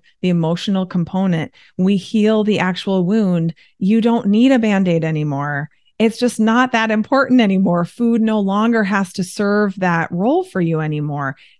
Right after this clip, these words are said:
That's peace and freedom around food. That's actually solving for the problem.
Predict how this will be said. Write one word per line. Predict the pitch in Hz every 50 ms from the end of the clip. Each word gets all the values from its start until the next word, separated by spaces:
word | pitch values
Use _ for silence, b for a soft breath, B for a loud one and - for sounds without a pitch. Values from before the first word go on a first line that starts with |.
| b -
That's | 160 190 196 208 202 196 196 185 - - -
peace | - 208 190 180 175 - 165
and | 160 151
freedom | - 160 143 151 147 143 147
around | 147 139 135 143 151 151
food. | - - 147 123
That's | - 170 202 196 - - -
actually | 190 180 180 175 - - - 190 180 175 175 175 165
solving | - - 170 156 151 156 160 151 147 156
for | - 151 143
the | 135 143
problem. | 131 - 127 - - - - - - - - 180